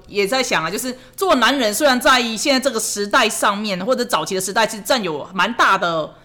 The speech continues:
优势，不过他们也应该也有我们身为女生没有看到或者没有想象得到的痛楚。或者是你下辈子想要当个男人的话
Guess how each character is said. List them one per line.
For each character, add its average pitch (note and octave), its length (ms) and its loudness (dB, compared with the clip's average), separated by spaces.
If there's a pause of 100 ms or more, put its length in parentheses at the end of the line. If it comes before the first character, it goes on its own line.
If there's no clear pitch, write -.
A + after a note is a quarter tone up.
(480)
优 B3 220 2
势， B3 260 -4
不 A#3+ 100 -14
过 C#4+ 180 4
他 C#4+ 160 2
们 B3+ 100 -2
也 F3+ 160 -6
应 F#3+ 160 -10
该 A#3 140 0
也 G3 120 -2
有 F#3+ 140 2
我 D#3+ 120 -4
们 D#3+ 260 -8
身 G#3+ 180 -4
为 G3 120 0
女 F3 120 -6
生 G3+ 220 -4
没 F#3+ 160 -6
有 F3+ 140 -4
看 A3 320 -2
到 F#3 240 2
或 A3 120 -4
者 G#3 120 -4
没 G3 100 -4
有 G3 100 0
想 E3+ 220 -6
象 G3 160 -6
得 F3+ 80 -6
到 F#3 180 0
的 E3+ 280 -4 (100)
痛 A#3 260 2
楚。 E3+ 320 -10 (680)
或 D4 100 6
者 B3+ 140 2
是 C#4+ 60 0
你 C4+ 120 0
下 C4 160 2
辈 B3+ 140 4
子 A#3 120 -6
想 G3 220 -4
要 A3+ 460 2 (440)
当 C4 200 4
个 A#3+ 140 2
男 G#3+ 220 2
人 A#3 240 2
的 G#3+ 140 6
话 A#3+ 460 2